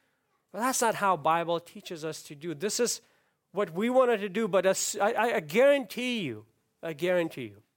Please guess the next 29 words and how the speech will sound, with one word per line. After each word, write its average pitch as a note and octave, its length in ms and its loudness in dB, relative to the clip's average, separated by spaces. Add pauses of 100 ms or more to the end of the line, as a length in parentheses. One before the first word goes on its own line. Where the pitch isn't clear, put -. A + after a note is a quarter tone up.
(520)
as F#3 200 0
soon D4 540 2
as C4 220 6
you A3 140 -4
plug G#3 400 2
in G3+ 180 4
the F3 140 4
internet B2+ 600 2
back, G#2+ 300 -16 (560)
as F3+ 160 -2
soon C#4 240 -2
as C4+ 160 2
you A3+ 100 -6
come G3+ 200 0
back F#3 260 0
from F#3+ 180 -4
Alaska D#3 480 0
or D3 120 -6
from D3 220 -8
the B2+ 100 -8
desert, A2+ 480 -4 (480)
and F3+ 160 2
you G3 120 4
see B3 340 0
a A#3 40 2
pretty G3+ 320 2
girl, C#3 480 2 (180)
you E3+ 280 0
will G3 340 2